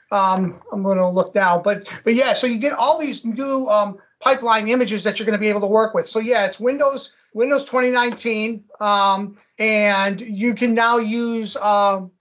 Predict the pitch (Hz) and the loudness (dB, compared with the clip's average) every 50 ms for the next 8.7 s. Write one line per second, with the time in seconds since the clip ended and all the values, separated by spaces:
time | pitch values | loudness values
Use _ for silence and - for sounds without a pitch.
0 | _ _ - 226 190 233 240 247 254 - 247 233 226 233 254 254 247 - 233 170 | _ _ -2 0 2 2 2 2 2 2 2 4 4 4 2 0 -2 -4 -6 -4
1 | 196 214 214 214 214 220 214 202 214 202 - 208 220 208 208 202 180 156 190 240 | -2 0 2 2 0 0 -4 -4 -6 -4 0 0 0 2 2 0 0 2 0 0
2 | 240 185 180 202 202 180 - 190 202 208 240 254 277 269 - - - - _ - | 0 -2 0 0 0 2 4 4 2 2 2 0 -4 -6 -8 -12 -20 -20 _ -6
3 | 220 214 220 208 - 240 226 220 - 233 214 - 208 208 190 196 208 208 202 - | -4 -4 -4 -2 0 0 0 0 -2 -4 -4 -2 -2 0 2 2 2 2 2 2
4 | - 214 202 - - - 202 226 214 214 196 185 - - 208 208 202 - 233 240 | 2 0 0 -2 -4 -2 -2 0 2 2 0 0 -2 -2 -2 -2 -2 -2 -4 -6
5 | 269 359 370 - _ _ _ _ - - 233 226 214 214 220 208 220 220 226 226 | -6 -6 -6 -12 _ _ _ _ -6 -2 0 0 2 2 2 0 2 2 2 2
6 | 220 220 220 214 202 180 - 214 220 226 226 226 220 220 220 247 - 202 196 196 | 2 2 -2 -4 -4 -2 0 0 2 4 4 4 2 0 -2 -6 -4 0 2 2
7 | 185 190 190 196 208 214 220 214 214 - 220 - 226 214 208 208 185 - - - | 2 2 0 0 0 0 0 0 -2 -4 -2 2 2 4 4 2 0 -2 -6 -10
8 | 226 208 202 196 202 190 196 190 196 220 294 294 - - | -4 -2 -2 -2 -2 -2 0 2 2 2 2 0 -2 -10